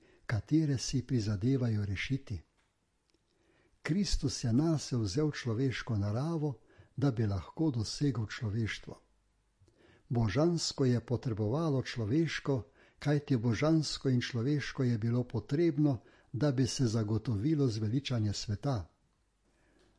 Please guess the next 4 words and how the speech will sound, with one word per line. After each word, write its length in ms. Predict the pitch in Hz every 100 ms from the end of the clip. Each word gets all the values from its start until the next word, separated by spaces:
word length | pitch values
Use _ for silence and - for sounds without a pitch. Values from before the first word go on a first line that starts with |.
| -
Božansko 760 | 127 113 139 170 165 - -
je 140 | 131 127
potrebovalo 800 | - 117 127 110 107 135 165 139
človeško, 800 | - 120 101 143 160 - 160 147